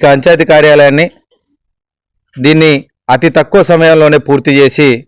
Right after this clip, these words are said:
దీన్ని ఓపెనింగ్ పెట్టుకుంటే ఏదైతే ప్రజాపాలన, ప్రజలకు న్యాయమైన పాలన అందిస్తామని చెప్పేసి ఏదైతే కబుర్లు చెప్పుకుంటున్నటువంటి కాంగ్రెస్ నాయకులు పైనుంటే వాళ్ళ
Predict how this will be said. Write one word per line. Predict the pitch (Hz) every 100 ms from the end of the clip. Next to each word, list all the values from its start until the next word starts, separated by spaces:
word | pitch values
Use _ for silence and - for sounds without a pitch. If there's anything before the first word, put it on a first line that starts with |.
| _ _ _ _ _ -
దీన్ని | 143 156 143
ఓపెనింగ్ | 156 170 170 147
పెట్టుకుంటే | 131 143 123 147 123 139 _ _ _ _ _ _
ఏదైతే | 135 160 170 135 127
ప్రజాపాలన, | 147 165 147 156 151 147 147 - _ _ _ _ _
ప్రజలకు | 127 143 160 160 160 151 139 - 110
న్యాయమైన | 123 147 165 165 147
పాలన | 143 143 143
అందిస్తామని | 139 135 143 135
చెప్పేసి | 131 135 123 147 123 - _ _ _
ఏదైతే | 139 151 151 147
కబుర్లు | 131 135 156
చెప్పుకుంటున్నటువంటి | 143 131 151 135 135 135 127 -
కాంగ్రెస్ | 127 143 139
నాయకులు | 147 135 131 123
పైనుంటే | 123 143 139 147 131 123 _ _ _ _ _ -
వాళ్ళ | 139